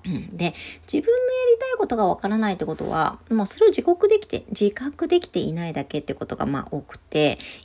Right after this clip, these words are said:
今自分がやってることがやりたいことなんですよね、大抵はね。うん。なので、そこを、もう、結局自分が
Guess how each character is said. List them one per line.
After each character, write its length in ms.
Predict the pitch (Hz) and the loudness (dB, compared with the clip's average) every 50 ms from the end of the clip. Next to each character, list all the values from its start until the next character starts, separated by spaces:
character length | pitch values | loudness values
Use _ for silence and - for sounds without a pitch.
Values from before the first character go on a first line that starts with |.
| - 440 | -2 0
今 160 | 440 466 381 | 2 2 2
自 140 | - - - | 0 -2 -2
分 160 | - 196 190 | -2 0 0
が 60 | 185 | 0
や 60 | 180 | 0
っ 40 | 180 | -2
て 120 | - - | 0 -2
る 80 | 202 196 | -2 -2
こ 100 | 180 170 | -2 -4
と 80 | - - | -4 -4
が 80 | 143 | -4
や 140 | 135 131 135 | -4 -4 -4
り 80 | 135 135 | -4 -4
た 100 | - 143 | -4 -4
い 40 | |
こ 100 | - 147 | -4 -6
と 100 | - 147 | -6 -6
な 60 | 131 117 | -6 -6
ん 40 | |
で 80 | 110 - | -8 -10
す 120 | - - | -10 -8
よ 60 | - - | -6 -6
ね、 100 | 143 - | -6 -6
大 200 | - 147 143 113 | -8 -10 -10 -10
抵 140 | - 147 | -10 -10
は 120 | - - - | -10 -8 -8
ね。 180 | 151 180 208 _ _ _ - | -6 -6 -8 _ _ _ -2
う 40 | |
ん。 460 | 180 170 160 156 151 143 135 143 - - - - - - _ _ _ - | 0 0 0 -2 -2 -4 -4 -6 -8 -10 -14 -20 -20 -20 _ _ _ -6
な 100 | 277 262 | -4 -2
の 100 | 247 214 | -2 -2
で、 80 | 208 214 | -2 -4
そ 160 | - - 302 | -6 -8 -10
こ 420 | - - - 415 - 208 196 - - - - | -8 -6 -4 -2 -2 -2 -4 -4 -6 -14 -14
を、 200 | - - - - | -12 -6 -2 0
も 180 | 233 220 214 196 | 0 2 2 0
う、 100 | 185 - - _ _ _ _ _ - - - | -2 -4 -10 _ _ _ _ _ -20 -20 -18
結 180 | - 285 - | -14 -14 -10
局 260 | - 302 285 - - 240 | -8 -4 -2 0 0 0
自 200 | 233 - 214 202 | 0 0 2 2
分 520 | 226 240 240 240 240 240 240 233 233 233 | 4 4 4 4 4 4 4 4 2 2
が 180 | 226 226 226 | 2 2 0